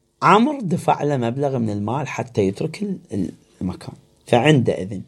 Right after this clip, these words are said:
يجوز للمستأجر اللي هو زيد أخذ المبلغ المتفق عليه من حق زيد، مقابل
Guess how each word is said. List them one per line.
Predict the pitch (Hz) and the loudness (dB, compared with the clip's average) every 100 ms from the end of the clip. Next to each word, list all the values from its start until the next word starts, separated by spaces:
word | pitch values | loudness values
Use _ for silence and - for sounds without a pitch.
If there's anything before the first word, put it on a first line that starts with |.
| _ - - - | _ -20 -14 4
يجوز | 127 135 190 190 123 113 | 6 6 6 2 2 2
للمستأجر | 120 117 117 - 185 117 104 95 - - | 2 2 0 4 6 4 -4 -8 -8 -6
اللي | 107 | -4
هو | 110 104 | -2 -2
زيد | 104 127 104 - _ - _ - | 2 2 2 -6 _ -20 _ 4
أخذ | 196 - 135 | 4 4 0
المبلغ | 117 113 170 135 110 104 | 0 2 0 0 -4 -4
المتفق | 110 127 - 170 165 - | -6 -8 -6 -2 0 -2
عليه | 151 101 90 92 90 _ _ _ _ _ _ _ _ _ _ _ - _ _ _ _ _ _ - _ _ - _ _ _ _ _ _ _ _ _ _ _ - | -6 -6 -8 -10 -16 _ _ _ _ _ _ _ _ _ _ _ -20 _ _ _ _ _ _ -20 _ _ -20 _ _ _ _ _ _ _ _ _ _ _ 2
من | 107 110 | 4 4
حق | - 143 - | 4 0 0
زيد، | 110 131 185 - - _ _ _ _ _ - | 4 6 6 0 -12 _ _ _ _ _ -8
مقابل | 101 - 135 123 110 98 | -6 4 4 6 2 -4